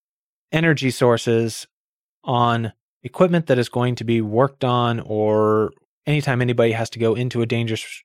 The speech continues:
area, remove a guard, or work on a piece of equipment, you have to lock out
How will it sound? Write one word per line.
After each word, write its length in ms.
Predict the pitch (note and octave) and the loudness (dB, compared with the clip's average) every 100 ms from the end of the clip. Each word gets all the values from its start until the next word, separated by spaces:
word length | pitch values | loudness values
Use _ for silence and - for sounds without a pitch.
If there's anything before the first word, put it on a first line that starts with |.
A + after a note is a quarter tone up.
| - | -4
area, 460 | B2 A2+ A2 G#2+ - | 0 2 2 0 -2
remove 320 | A#2 A#2 A2 | -4 -2 -2
a 60 | G#2+ | 0
guard, 500 | A#2 A2 G#2+ G#2+ G2 | 2 4 4 2 -2
or 400 | G#2 G#2 G2+ G2+ | -6 -2 0 -2
work 280 | G2 G#2+ - | -2 -4 -4
on 100 | G2+ | -8
a 60 | F#2+ | -8
piece 260 | G#2 - | -10 -4
of 280 | G2 F#2+ - | -4 -4 -8
equipment, 460 | A2 - A2+ A2+ - | -14 -10 -10 -12 -8
you 120 | A2+ | -6
have 120 | G#2+ - | -6 -6
to 60 | |
lock 360 | G#2 A2 B2 - | 0 0 0 0
out 300 | A2+ G#2+ | 2 0